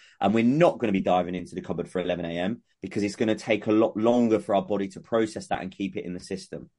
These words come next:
This is a clear example between my definition of energy and fuel.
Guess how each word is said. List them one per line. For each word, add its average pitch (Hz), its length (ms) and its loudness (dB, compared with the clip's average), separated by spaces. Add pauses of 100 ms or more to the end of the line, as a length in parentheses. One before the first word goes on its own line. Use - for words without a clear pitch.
(640)
This 147 760 0 (760)
is 101 100 -6
a 104 60 -4
clear 120 380 2
example 117 680 0
between 101 520 -2
my 117 260 4
definition 98 560 -4
of 95 140 -6 (180)
energy 117 640 -2 (640)
and 95 220 -2
fuel. 85 360 -6